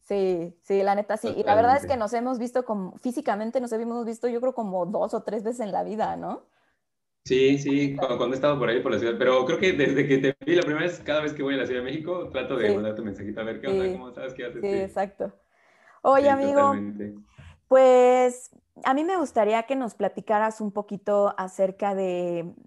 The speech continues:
Speaker 1: mm, si podemos profundizar sobre las neurociencias. Justo,
Speaker 2: Ujú.
Speaker 1: este, yo también me empecé a como a interesar hace poquito y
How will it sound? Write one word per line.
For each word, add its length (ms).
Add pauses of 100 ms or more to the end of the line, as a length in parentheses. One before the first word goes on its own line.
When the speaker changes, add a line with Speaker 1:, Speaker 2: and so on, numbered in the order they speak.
Speaker 1:
mm, 560
si 100
podemos 380
profundizar 640
sobre 280
las 220
neurociencias. 920 (300)
Justo, 720
Speaker 2:
Ujú. 180 (280)
Speaker 1:
este, 420
yo 680
también 460
me 80
empecé 380
a 160
como 220
a 40
interesar 680
hace 240
poquito 480
y 340